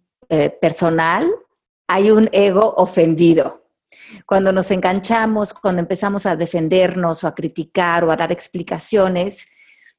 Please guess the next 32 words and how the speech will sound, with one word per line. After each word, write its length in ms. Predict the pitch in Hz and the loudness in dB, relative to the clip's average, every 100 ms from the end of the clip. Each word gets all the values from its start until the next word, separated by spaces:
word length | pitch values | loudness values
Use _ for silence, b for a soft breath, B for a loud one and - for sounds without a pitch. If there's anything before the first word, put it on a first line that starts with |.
| _ _ _ - | _ _ _ 0
el 200 | 175 190 | 4 6
ego 240 | 208 214 | 6 4
ha 120 | 196 | 4
hecho 200 | 175 180 | 2 0
esta 180 | 180 190 | -6 -4
conversación 560 | 185 170 170 175 190 185 | -4 -4 -4 -6 -6 -6
suya 680 | - 240 208 185 185 202 - | -2 -2 2 4 2 -2 -8
y 400 | 196 185 185 - _ | -6 -4 -6 -10 _
ya 340 | - 190 220 226 | -18 0 2 4
no 140 | 247 | 0
se 140 | 247 240 | -2 -4
trata 680 | - 196 196 196 185 180 b b b _ _ _ _ | -2 -2 -2 -2 0 -2 b b b _ _ _ _
de, 520 | 180 170 180 170 151 - | -16 -4 -2 0 -2 -2
de 180 | 170 156 | 0 0
la 120 | 165 | 0
misma 300 | 190 202 240 | 0 0 -2
conversación, 640 | 202 165 156 - 180 180 | -2 -4 -8 -2 0 0
de 100 | 190 | 0
neutralizarla, 760 | 165 156 160 160 151 180 175 196 | -2 -4 -4 -4 -2 -2 0 -2
sino 340 | - 180 165 | -2 -2 0
de 160 | 170 170 | 0 -2
que 140 | 180 | -2
nuestro 440 | 170 170 - 180 180 | -2 -4 -2 0 2
ego 240 | 190 208 | 4 4
ha 80 | 196 | 2
utilizado 760 | 190 196 175 165 - 220 214 | 0 -4 -4 -4 0 2 2
lo 140 | 208 175 | 2 0
que 80 | 165 | 0
la 80 | 165 | -2
otra 180 | 185 180 | -2 -6
persona 440 | 175 175 165 180 | -6 -6 -4 -2
dice 600 | 208 240 - 180 196 190 | 0 -2 2 2 2 -2